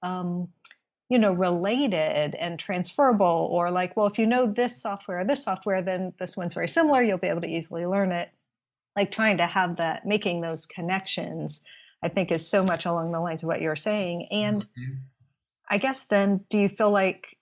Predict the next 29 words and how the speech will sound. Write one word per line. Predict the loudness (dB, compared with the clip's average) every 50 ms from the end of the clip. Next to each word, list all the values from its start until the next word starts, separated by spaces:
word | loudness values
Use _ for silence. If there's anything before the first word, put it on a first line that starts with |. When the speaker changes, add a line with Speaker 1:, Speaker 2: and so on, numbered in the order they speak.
| _ _ -4
Speaker 1:
you | -2 -2
know, | 0 -2 -2
part | -4 -6 -8 -4 -2 -2
of | -2 -2
the | -4
answer | -4 -6 -6 -6 -6 -8 -6 -2
also | -2 -2 -2 -2 -4 -4 -4 -2
is, | -2 -2 -2 -4 -6 -6
yeah, | -6 -6 -4 -6 -6 -8 -6
for | -6 -4 -4
individuals, | -2 -4 -4 -4 -2 -2 -2 -2 -2 -2 -2 0 0 0 0 -2 -4 -8 -14 -16 _ _ _ _ _ _ _ _ _ _ _ _ _ _ _ _
there | 0 0 0 2
is | 2 0 0 0 -2 -4
some | -4 -4 -4 -4
responsibility | -4 -6 -6 -4 -4 -4 -4 -4 -4 -2 0 0 0 0 -2
to | -2 -4 -6 -6 -8 -10 _ _ -2
be | -2
doing | 0 2 0 0 0
their | -2 -2 -2 -2
own | -4 -4 -6
training | -4 -4 -2 -2 -2 -2 -4 -4 -6
and | -6 -6
learning | -4 -4 -4 -4 -4 -6 -6 -8 -8 -10 -12 _ _ _ _ _ _ _ _ _ _ _ _
for | 0 0
themselves, | 0 -2 0 2 4 6 6 6 4 0 -2 -2 2
like, | 2 2 2 2 2
continuing | 2 2 4 4 4 6 6 6 4 4 2
to | 2
develop | 2 4 2 2 2 -2